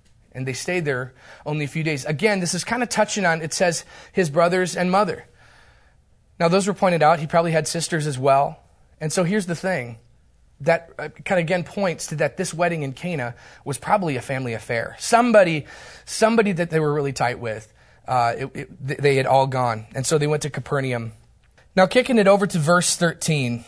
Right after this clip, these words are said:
it says this, that the Jewish Passover was near, and so Jesus went up to Jerusalem.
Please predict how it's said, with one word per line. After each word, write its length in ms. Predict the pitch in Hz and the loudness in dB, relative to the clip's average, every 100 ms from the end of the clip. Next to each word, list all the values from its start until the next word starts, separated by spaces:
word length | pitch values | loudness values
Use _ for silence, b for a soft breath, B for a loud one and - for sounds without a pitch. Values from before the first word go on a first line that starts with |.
| B B | B B
it 80 | 147 | -4
says 280 | - 165 139 | 2 2 2
this, 200 | 160 151 | 0 0
that 140 | 165 | 0
the 60 | 160 | 0
Jewish 400 | 131 185 233 - | 0 2 2 0
Passover 540 | - 160 165 180 151 | 2 2 4 2 0
was 220 | 139 139 135 | -2 -2 -2
near, 240 | 147 135 | -2 -2
and 100 | 131 | -4
so 120 | 147 | -6
Jesus 420 | 127 143 147 - | -6 -6 -6 -8
went 140 | 139 135 | -8 -8
up 160 | 127 | -8
to 100 | - | -6
Jerusalem. 600 | 135 135 165 170 143 113 | -4 -2 -2 -2 -4 -6